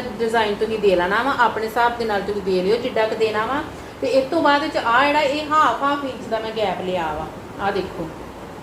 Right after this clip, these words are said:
ਆਹ ਹਾਫ ਇੰਚ ਦਾ ਗੈਪ ਆ। ਇਹ ਹਾਫ ਇੰਚ ਦਾ ਗੈਪ ਪਾ ਕੇ ਤੇ ਅਸੀਂ ਜਿਹੜਾ ਪਹਿਲਾਂ ਗਲਾ, ਅ, ਬੁਕਰਮ ਰੱਖ ਕੇ ਬੁਕਰਮ ਦੇ ਨਾਲ ਡਰਾਅ ਕੀਤਾ ਸੀਗਾ,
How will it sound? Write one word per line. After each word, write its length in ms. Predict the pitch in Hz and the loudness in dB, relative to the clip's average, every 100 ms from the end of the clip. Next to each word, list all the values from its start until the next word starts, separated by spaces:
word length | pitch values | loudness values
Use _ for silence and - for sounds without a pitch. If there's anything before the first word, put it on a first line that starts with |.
| - - - - - - - - - - - - - - 214 | -14 -14 -14 -14 -14 -14 -14 -14 -14 -14 -14 -14 -14 -8 -4
ਆਹ 120 | 254 | 2
ਹਾਫ 320 | 262 262 262 | 4 4 2
ਇੰਚ 160 | 202 185 | -4 -4
ਦਾ 180 | 190 | -4
ਗੈਪ 400 | 185 180 165 160 | -2 -2 -2 -4
ਆ। 100 | 165 147 - - - | -6 -8 -12 -10 -6
ਇਹ 60 | 240 | 4
ਹਾਫ 280 | 269 269 262 | 6 6 2
ਇੰਚ 160 | 208 208 | -6 -4
ਦਾ 140 | 233 | -4
ਗੈਪ 340 | 226 220 196 226 | 0 -2 0 0
ਪਾ 140 | 208 | -2
ਕੇ 140 | 208 | -2
ਤੇ 220 | 247 269 247 | -2 -2 -2
ਅਸੀਂ 200 | 247 240 | -4 0
ਜਿਹੜਾ 200 | 226 240 | 2 2
ਪਹਿਲਾਂ 380 | 233 202 262 269 | 2 0 2 2
ਗਲਾ, 280 | 226 202 208 214 | 4 4 2 0
ਅ, 40 | |
ਬੁਕਰਮ 380 | 202 202 220 233 | -2 0 0 4
ਰੱਖ 240 | 285 311 | 4 4
ਕੇ 100 | 269 | 2
ਬੁਕਰਮ 400 | 226 214 196 196 | 0 0 -2 -4
ਦੇ 80 | 220 | -2
ਨਾਲ 180 | 262 269 | 0 2
ਡਰਾਅ 260 | 269 262 254 | 6 6 4
ਕੀਤਾ 380 | - - 269 | 0 -4 -2
ਸੀਗਾ, 360 | 269 277 285 | 0 0 0